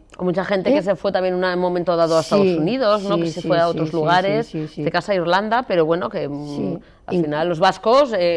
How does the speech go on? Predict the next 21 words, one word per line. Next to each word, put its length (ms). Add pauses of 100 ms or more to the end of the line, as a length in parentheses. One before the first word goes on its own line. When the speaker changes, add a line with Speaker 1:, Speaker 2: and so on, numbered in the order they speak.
(140)
Speaker 1:
eh, 200
mm, 500
llegamos 560
a, 300
a 40
casi 220
todos 160
los 80
rincones. 440
Speaker 2:
Sí, 180
incluso 500
cuando 300
presenté 880
el 120
libro 300
en 80
la 60
Asociación 480
Artística 500
en 80
Bilbao, 400